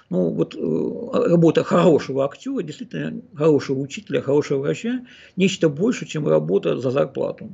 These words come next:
Я думаю, что все понимают. Другое дело, что бывают и актеры, и педагоги, и врачи, поставленные в скотские условия, где там добывают хлеб насущный к существованию,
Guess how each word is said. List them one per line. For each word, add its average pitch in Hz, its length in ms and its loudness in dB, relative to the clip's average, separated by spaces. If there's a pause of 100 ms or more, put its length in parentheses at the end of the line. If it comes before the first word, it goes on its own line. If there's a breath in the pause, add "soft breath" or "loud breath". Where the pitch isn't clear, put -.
(120)
Я 160 120 -4
думаю, 165 180 0
что 156 140 -4
все 185 120 -2
понимают. 175 480 0
Другое 220 360 0
дело, 151 200 0
что 135 140 -8
бывают 143 420 0 (320 loud breath)
и 151 60 -2
актеры, 113 520 2
и - 20 -4
педагоги, 73 560 -2
и - 20 0
врачи, - 300 -2
поставленные - 760 -4
в - 60 -18
скотские 160 480 -2
условия, 208 520 2
где - 220 -8
там - 200 -8
добывают 147 520 0 (140)
хлеб 160 300 -2
насущный 165 440 -6
к - 40 -14
существованию, 208 760 -2